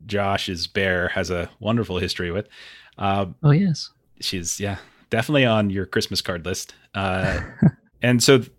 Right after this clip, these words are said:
Speaker 1: the, the Marauders, the last you guys know of, at least within the last few days, have, have sort of taken up,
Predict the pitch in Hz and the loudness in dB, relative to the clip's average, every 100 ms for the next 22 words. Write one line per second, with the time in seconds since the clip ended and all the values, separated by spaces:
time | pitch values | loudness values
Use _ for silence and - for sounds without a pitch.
0 | - 120 127 123 120 107 110 110 113 120 | -14 2 6 6 6 2 -4 -8 0 4
1 | 123 143 151 131 123 127 - 120 113 101 | 6 8 6 4 4 4 2 2 2 2
2 | 113 120 113 98 104 107 - 110 101 95 | 2 4 4 2 0 -4 -2 -2 0 -2
3 | - - 104 101 - 87 - 92 107 92 | -4 -6 -2 0 -2 -6 -10 -4 -4 0
4 | 113 104 101 | -2 0 -2